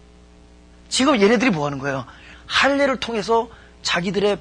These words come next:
복수의 최고의 효과를 이뤄냅니다. 할례를 통해서. 할례가 뭔데? 남의 껍질 벗기는 게 아니라 내 껍질을 벗기는 건데, 내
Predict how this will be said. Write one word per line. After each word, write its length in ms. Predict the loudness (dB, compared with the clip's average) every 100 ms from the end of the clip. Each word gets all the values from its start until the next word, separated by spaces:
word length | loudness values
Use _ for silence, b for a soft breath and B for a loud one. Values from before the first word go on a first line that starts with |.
| -6
복수의 920 | -8 -6 -8 -6 -6 -2 -2 -2 -8 -16 -20 -20 -20 -20 -20 -20 -20 -20 -20 -20 -20 -10
최고의 680 | -4 0 4 4 4 2 -2
효과를 400 | -4 -8 -8 -8 -8 B B
이뤄냅니다. 520 | -4 -2 -4 -10 -20 -20 -20 -20 -20 -20 -20 b b b b
할례를 440 | 2 6 6 6 4
통해서. 420 | 2 0 -2 -8 -16 B B B B
할례가 380 | 4 8 8 8
뭔데? 340 | 6 4 0 0 b b b b b
남의 300 | 4 6 8
껍질 340 | 6 4 6 6
벗기는 300 | 6 6 6
게 60 |
아니라 160 | 8 8
내 120 | 6
껍질을 380 | 6 6 8 6
벗기는 280 | 4 0 -4
건데, 320 | -4 -4 -4 -8 B B B B B
내 160 | 2